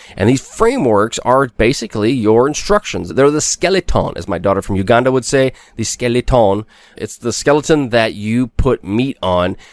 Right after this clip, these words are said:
that allows you to follow a specific path. Now, there's various frameworks that are out there right now that you get, you can see from nist to iso and so forth. However, uh, it's important that you come up with what is your framework,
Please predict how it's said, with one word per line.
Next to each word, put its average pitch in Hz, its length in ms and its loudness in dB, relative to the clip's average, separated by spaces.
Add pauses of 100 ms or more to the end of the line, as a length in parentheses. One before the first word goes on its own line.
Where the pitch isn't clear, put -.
(120)
that 90 220 -4
allows 101 540 0
you 104 180 -2
to - 200 -4
follow 98 500 0
a 95 60 -4
specific - 580 -8
path. 110 360 -2 (680)
Now, 110 380 0
there's 123 340 0
various 127 640 -2 (200)
frameworks 135 500 0
that 120 100 0
are 110 160 -2
out 120 240 0
there 117 180 0
right 107 280 0
now 110 300 2
that 104 220 -4
you 98 60 -16
get, 101 180 -6 (140)
you 98 140 -8
can 98 100 -8
see 113 300 -2
from 92 260 -2
nist 104 440 0
to 90 220 -4
iso 95 640 2
and 92 100 -2
so 147 300 2
forth. 95 300 -8
However, 113 500 0 (480)
uh, - 220 -10
it's - 200 -4
important 135 440 2
that 120 100 -4
you 127 160 -6
come 147 200 0
up 131 120 -2
with 110 200 -4
what 107 220 2
is 95 180 -4
your 113 200 2
framework, 156 500 -2